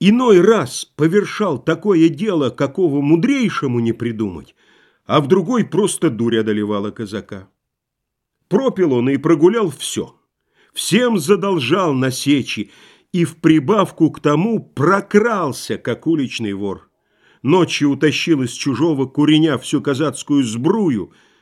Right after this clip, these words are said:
и заложил шинкарю. За такое позорное дело привязали его на базаре к столбу и положили возле дубину, чтобы всякий по мере сил своих отвесил ему по удару.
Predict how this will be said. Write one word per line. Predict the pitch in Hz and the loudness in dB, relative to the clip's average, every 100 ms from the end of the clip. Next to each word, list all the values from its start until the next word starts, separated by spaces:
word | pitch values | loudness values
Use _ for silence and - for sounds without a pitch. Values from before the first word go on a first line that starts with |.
| _ _ | _ _
и | 139 | 0
заложил | 147 175 170 156 196 | 2 4 2 0 -4
шинкарю. | - 120 107 117 110 110 _ _ _ _ _ _ _ _ _ _ _ | -6 -8 -4 -4 -4 -6 _ _ _ _ _ _ _ _ _ _ _
За | - 131 | -6 -4
такое | 135 131 247 233 | -4 -2 2 2
позорное | - 196 143 190 170 175 165 | 2 0 4 4 4 2 2
дело | 143 175 160 | 2 0 0
привязали | 139 143 131 120 139 170 151 | -2 -2 -2 -2 -2 -2 0
его | 143 143 | 0 0
на | 131 | -2
базаре | 120 107 131 127 | -2 -2 -2 -4
к | 104 | -6
столбу | - 120 110 101 202 190 - - _ _ _ - | -8 -4 -4 -4 -4 -6 -8 -20 _ _ _ -6
и | 117 | -4
положили | 131 175 170 185 214 | 0 2 2 2 4
возле | 190 196 160 196 | 4 4 2 -2
дубину, | 156 180 151 170 160 | -2 -2 0 2 2
чтобы | 147 - 147 143 | 2 -2 0 -2
всякий | - - 180 170 165 151 | -2 -2 -2 -2 -4 -4
по | 143 139 | 0 2
мере | 156 147 139 | 2 2 -2
сил | - 165 131 | -2 -2 -2
своих | 135 143 127 - _ _ _ | -2 -2 -2 -6 _ _ _
отвесил | - 127 147 165 156 151 | -6 0 4 4 2 -4
ему | 135 143 139 | 0 2 0
по | 123 147 151 | 0 2 2
удару. | 127 139 117 90 69 | 4 4 2 -2 -10